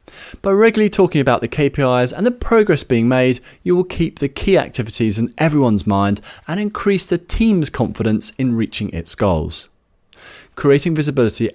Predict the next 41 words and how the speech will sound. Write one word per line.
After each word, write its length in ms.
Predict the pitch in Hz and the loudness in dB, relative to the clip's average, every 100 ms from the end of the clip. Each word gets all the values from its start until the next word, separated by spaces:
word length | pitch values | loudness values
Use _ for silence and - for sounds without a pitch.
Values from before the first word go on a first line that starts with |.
| - | -2
and 240 | 165 175 | 0 2
measurement 380 | 170 160 147 139 | 2 2 0 -2
of 100 | - | -2
progress 520 | 135 104 104 101 - - - - | 0 2 2 0 -6 -12 -20 -6
is 160 | 127 | -2
a 100 | 147 | 0
great 380 | 143 131 123 117 | 0 2 2 2
way 160 | 87 95 | 0 -4
of 80 | 82 | -4
driving 420 | 92 85 87 - | -4 -2 -2 -6
accountability. 840 | 92 - 82 - 85 80 - 73 73 - _ _ - - - - - | -8 -6 -6 -6 -6 -6 -8 -12 -14 -20 _ _ -20 -20 -20 -20 -6
The 100 | - | 0
third 460 | - - 180 175 170 | 2 4 4 4 2
method 340 | 120 - 101 | -2 -2 -4
to 100 | - | -4
build 440 | 107 139 123 120 - | -2 2 4 2 0
great 380 | 156 180 180 | 2 4 2
team 200 | - 113 | 0 -2
performance 600 | 95 - 120 110 107 - - - - | -2 0 2 2 0 -6 -12 -20 -6
is 120 | 147 | -6
to 100 | - | -4
provide 400 | 190 170 135 127 | -4 0 2 0
support 540 | - 120 - 151 135 - | -2 -2 0 2 2 -2
and 160 | 127 127 | -6 -4
development 520 | 120 113 90 90 87 | 0 0 0 0 -4
for 160 | - 104 - | -4 -6 -2
each 360 | 110 - - | -2 -2 -8
team 300 | - 92 82 | -8 -6 -4
member. 380 | 87 92 78 71 - - _ _ _ _ _ _ - - - - | -2 -2 -4 -6 -12 -20 _ _ _ _ _ _ -20 -20 -20 -2
One 140 | 208 | 0
of 80 | 202 | 2
the 120 | 214 | 2
best 380 | 214 220 190 - | 2 0 0 0
ways 240 | 135 110 | 0 0
to 80 | - | -2
build 260 | 110 113 107 | 0 0 0
team 160 | 131 | -2
performance 440 | 113 - 127 107 - - | -4 -2 0 0 -4 -6
I 200 | 180 190 | -2 -2
have 100 | 180 | -2
found 460 | 180 147 120 120 | 0 2 2 0